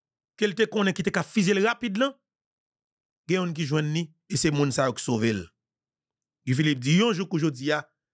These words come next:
la va bay non moun sa. Guy Philippe te prend dans yon complot. Sept février deux mille vingt-quatre,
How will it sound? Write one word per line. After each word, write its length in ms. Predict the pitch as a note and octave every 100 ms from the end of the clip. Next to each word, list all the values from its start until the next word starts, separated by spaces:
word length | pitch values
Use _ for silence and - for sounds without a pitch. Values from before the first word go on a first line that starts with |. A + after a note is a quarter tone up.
| _ _ _ -
la 160 | C3
va 140 | B2+ A#2+
bay 180 | A#2
non 140 | G#2+ G#2
moun 180 | G2 F#2+
sa. 240 | - F#2+ - - _ _ _ _ _ _ _ _ _ _ _ _ _ _ _ _ _ _ _ _ _ _ _ _ _ _ _ _ _ _ _ _ _ _ _ _ _
Guy 160 | C3+ E3+
Philippe 300 | F#3 F#3+ -
te 80 | G3+
prend 180 | G3
dans 140 | G3 E3+
yon 100 | C#3+
complot. 400 | C3+ A#2 C3+ G2 _ _ _ _ _ _ _ _ _ _ _ _ _ _ _ _ _ _ _ _ _ _ _ _ _ _ _ _ _ _ _ _ _ - - _ _
Sept 320 | - - C#4 D4+
février 540 | - B3+ A3 G#3+ G3
deux 320 | B2+ A2 A#3
mille 500 | F#3+ F#3 F3 A#2+ F#2 _ _
vingt-quatre, 500 | - D3+ D#3+ B3 C#4